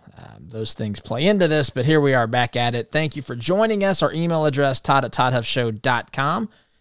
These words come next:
You can also text us. That's right, text. I do check those texts. I do respond to those texts. Three one seven two one zero twenty-eight thirty. Three one seven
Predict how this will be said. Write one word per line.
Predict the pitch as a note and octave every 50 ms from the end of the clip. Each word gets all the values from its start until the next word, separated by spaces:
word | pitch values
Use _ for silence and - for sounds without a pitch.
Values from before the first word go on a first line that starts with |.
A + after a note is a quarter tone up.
| _ _
You | - D3
can | - E3+ -
also | - E3 G3+ B3 - - B3 G#3
text | - _ - - B3 C#4+ - - - -
us. | C4+ F3+ A#2+ - -
That's | D3 E3+ F3 - -
right, | E3 E3 D#3 C3 - -
text. | - - F#3 F#3+ - - - -
I | C#3+ C#3+ D#3
do | D3+ D3+ F3 F#3
check | - - - E3+ E3+ _ _
those | F#3 E3+ D#3+ - -
texts. | - - E3+ F#3+ - - - _ - - - - _ _ _ _ _ _ _ _ _ _ _ -
I | C#3+
do | D#3 F3 G3
respond | F#3+ E3+ - - - F3 F3 G3+ A3+ G#3+
to | E3+ B2+
those | A2 G2+ F2+ - -
texts. | - - F#2 D2 - - - - _
Three | - - C#3 D3 D3+
one | D3+ D#3 D3+ D3 C#3
seven | - D#3 D3+ D3+ D3 C#3+ C3 A#2
two | - D#3+ D#3 D#3
one | D3 C#3+ C3+ B2+
zero | A#2+ B2 C3+ C#3 C#3 C3+ B2+ B2 A#2+ A#2+ A2+ _ _ _ _ _ _ _ _ _ _
twenty-eight | - - D3 F3 F3+ F3+ F3+ F3 E3+ E3 - _
thirty. | _ D#3+ D#3+ D#3 C#3+ A2+ F#2 G2
Three | - C3+ C#3 C#3 C3+
one | C#3 C#3 C3+ C3
seven | A#2 - C3+ C3+ C3 C3 B2+ B2+ B2 A#2+ A#2